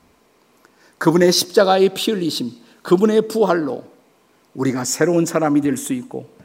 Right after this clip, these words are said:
새로운 인생이 살 수가 있다면 우리도 하나님이 기뻐하시는 가치를 붙들고 우리가 살고 있는 땅을 새로운 나라, 거룩한 나라로 만들어갈 수가 있을 줄로 믿습니다.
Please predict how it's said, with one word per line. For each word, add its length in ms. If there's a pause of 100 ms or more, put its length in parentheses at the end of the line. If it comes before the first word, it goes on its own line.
(260)
새로운 420
인생이 400
살 200
수가 240
있다면 520 (400)
우리도 320
하나님이 480
기뻐하시는 800
가치를 600
붙들고 680 (440)
우리가 300
살고 340
있는 260
땅을 360 (260)
새로운 520
나라, 380 (420)
거룩한 580
나라로 640 (100)
만들어갈 600
수가 480 (200)
있을 300
줄로 520 (180)
믿습니다. 680